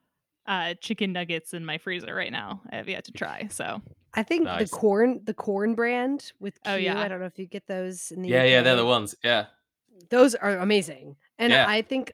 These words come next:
Speaker 2: I've done the same thing. I've been like, you just pour the whole bag. It's, like, enough for, like, five
Speaker 3: <laughs>
Speaker 2: people. Maybe it says, like,
Speaker 1: <laughs>
Speaker 2: serving size, it's, like, ten,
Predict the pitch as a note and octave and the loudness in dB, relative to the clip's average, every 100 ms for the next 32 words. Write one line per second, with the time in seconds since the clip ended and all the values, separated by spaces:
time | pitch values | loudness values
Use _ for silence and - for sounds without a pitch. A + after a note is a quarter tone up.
0 | - G3 A3 F#3 G#3 F#3+ G#3 G#3 A3+ G#3+ | -4 -2 -2 -4 -4 -2 -2 -4 -6 -6
1 | G4 C#3+ - _ - G3+ G#3 G#3+ G3 E3 | -4 -6 -10 _ -10 -6 -2 -2 -2 -4
2 | - A#3 B3+ - C4+ B3+ - G#3 G3 E3+ | -6 -4 -4 -2 0 0 0 -4 -2 -4
3 | F#3 A#3 E4 E4 B3 G#3+ A3 B3 F#3+ D#3+ | -4 -4 -4 -4 -2 0 -2 -4 -4 -4
4 | D#3 E3+ A#2 D#3+ F3+ G3+ A#3 - _ - | -6 -6 -8 -10 -6 -4 -4 -8 _ -8
5 | - - A#3 A3 A#3 B3+ B3 A3+ C4 A#3+ | -6 -2 2 4 4 2 0 2 0 0
6 | A#3 - - - - A#3 A#3 C4 B3+ A3+ | 0 -4 -12 -2 6 6 6 4 4 4
7 | A3+ C#4 C4 - A#3+ - G#3+ - - F3+ | 6 4 0 -4 -4 -2 -4 -4 -8 -4
8 | E3+ A3 | -2 0